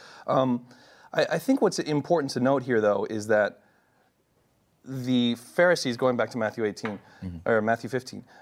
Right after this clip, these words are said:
Speaker 1: they understood that this tradition, they weren't confusing it with the Word of God. For instance, they
Speaker 2: Mm-hmm.
Speaker 1: presented it as the tradition of the elders.
Speaker 2: Mm-hmm.
Speaker 1: So it, it's not just an issue of confusion, it's that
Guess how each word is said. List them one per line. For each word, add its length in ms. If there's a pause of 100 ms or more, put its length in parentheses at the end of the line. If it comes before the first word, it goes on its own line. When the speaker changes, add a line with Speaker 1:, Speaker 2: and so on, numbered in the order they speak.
Speaker 1:
they 360
understood 920 (180)
that 640
this 160
tradition, 720 (320)
they 100
weren't 180
confusing 680
it 120
with 140
the 80
Word 160
of 80
God. 260
For 100
instance, 180
they 80
Speaker 2:
Mm-hmm. 60
Speaker 1:
presented 440
it 120
as 400
the 80
tradition 400
of 80
the 100
elders. 440 (180)
Speaker 2:
Mm-hmm. 140
Speaker 1:
So 240
it, 200 (160)
it's 160
not 200
just 200
an 80
issue 260
of 120
confusion, 600
it's 220
that 220